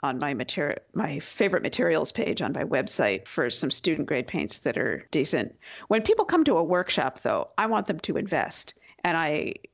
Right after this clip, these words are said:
particularly specify that you should bring your main colors in professional grade paints, have that supplemented by student grade paints. But there's all kinds of practices that you can do with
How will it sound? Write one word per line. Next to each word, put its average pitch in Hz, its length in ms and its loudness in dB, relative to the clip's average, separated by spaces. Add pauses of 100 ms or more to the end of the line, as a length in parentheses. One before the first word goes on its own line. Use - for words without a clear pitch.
(140)
particularly 165 1400 0 (180)
specify 147 880 -2
that 120 320 -2
you 185 140 2
should 165 220 -2
bring 156 500 -2
your - 160 -2
main 196 400 0
colors 170 720 2 (140)
in 131 440 0
professional 160 480 0
grade 156 240 0
paints, - 540 0
have - 260 -4
that - 220 -2
supplemented 147 580 0
by - 140 -2
student - 340 -4
grade 120 240 -2
paints. - 460 -2 (520)
But 240 200 2
there's 247 240 4
all - 160 2
kinds 240 360 0
of - 80 -2
practices - 680 -2
that - 140 -4
you 160 120 -4
can 156 160 -4
do 175 220 0
with 151 200 -4